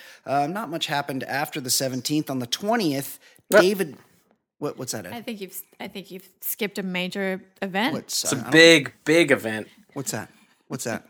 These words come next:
Speaker 2: Someone on the show entered a different demographic.
Speaker 1: Wow. This is, this is bullying. I'm
Speaker 2: May
Speaker 1: being bullied. I have two broken wrists.
Speaker 3: Someone
Speaker 2: May
Speaker 3: that I'm
Speaker 2: nineteenth.
Speaker 3: coupled with
Speaker 1: Yeah.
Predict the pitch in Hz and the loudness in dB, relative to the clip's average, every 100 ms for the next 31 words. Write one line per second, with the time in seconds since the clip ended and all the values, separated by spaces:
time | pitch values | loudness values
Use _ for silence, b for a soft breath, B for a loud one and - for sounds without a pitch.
0 | _ - _ - 180 202 208 180 156 - | _ -20 _ 4 6 8 6 4 2 2
1 | 156 151 156 151 - _ - 147 151 151 | 4 4 2 -2 -10 _ 0 2 2 0
2 | 123 107 143 160 147 135 131 107 123 131 | -2 0 0 2 0 0 0 0 2 2
3 | 143 90 - - - - - - - _ | 2 -6 -10 -12 -16 -20 -20 -20 -20 _
4 | _ _ _ _ _ _ - 123 127 117 | _ _ _ _ _ _ -14 -10 -6 -6
5 | - 135 - 123 107 113 110 113 113 - | -6 -4 -4 -4 -6 -4 -6 -8 -12 -8
6 | 127 127 135 151 147 117 - 147 208 - | -2 4 6 6 4 0 -4 -6 -4 -6
7 | 170 156 139 110 104 - - - 247 226 | -2 -2 -2 -8 -8 -10 -10 -4 0 2
8 | 147 175 170 170 196 165 233 202 190 185 | 6 8 6 6 2 2 0 -2 -2 -2
9 | 185 - - 139 117 | -4 -10 -16 -12 -12